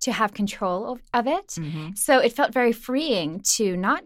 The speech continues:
Speaker 1: cook, to grab something, to grab something that wasn't even, you know, quote, "perfectly nutritious," and to give
Speaker 2: Mm-hmm.
Speaker 1: myself that freedom. But now I'm finding, you know, freedom in the plant-based foods, which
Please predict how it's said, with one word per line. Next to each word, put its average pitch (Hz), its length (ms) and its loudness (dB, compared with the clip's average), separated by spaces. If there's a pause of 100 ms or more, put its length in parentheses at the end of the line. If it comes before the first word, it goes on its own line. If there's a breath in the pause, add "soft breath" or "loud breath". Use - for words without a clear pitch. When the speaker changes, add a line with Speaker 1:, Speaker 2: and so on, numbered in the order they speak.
Speaker 1:
cook, - 400 -12
to 220 100 -4
grab 220 380 4
something, 160 560 -6
to 226 80 -4
grab 247 240 4
something 240 300 0
that - 120 -2
wasn't 202 280 0
even, 185 300 -2 (280 loud breath)
you 202 80 -2
know, 165 240 0 (220)
quote, - 340 0
"perfectly 226 460 -4
nutritious," - 680 -6
and 208 120 4
to 208 60 2
give 214 100 6
Speaker 2:
Mm-hmm. 214 80 4
Speaker 1:
myself 214 320 0
that - 180 -2
freedom. 175 500 0 (460 loud breath)
But 202 220 4
now 208 200 6
I'm 214 140 4
finding, 185 380 0 (100)
you 202 140 -4
know, 175 160 0
freedom 185 480 0 (100)
in 180 560 0 (720)
the 190 100 0
plant-based 196 540 0
foods, 190 240 0
which 185 320 0